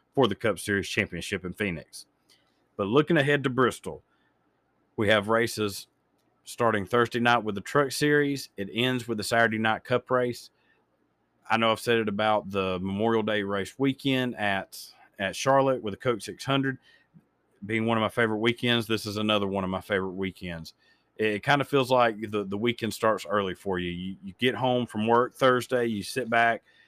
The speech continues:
and you get to watch some nascar racing. Friday night,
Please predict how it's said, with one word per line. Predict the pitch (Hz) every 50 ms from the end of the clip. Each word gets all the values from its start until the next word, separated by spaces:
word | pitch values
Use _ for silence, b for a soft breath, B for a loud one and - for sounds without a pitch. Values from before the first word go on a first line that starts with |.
| b b b
and | 104 104
you | 113 110
get | 120 110
to | 107
watch | 107 110 110 107 - -
some | - 107 107
nascar | 107 107 101 - - - 107 104
racing. | 107 107 107 107 104 - 113 107 104 104 104
Friday | - - - 123 123 120 113
night, | 110 113 113 117 117 113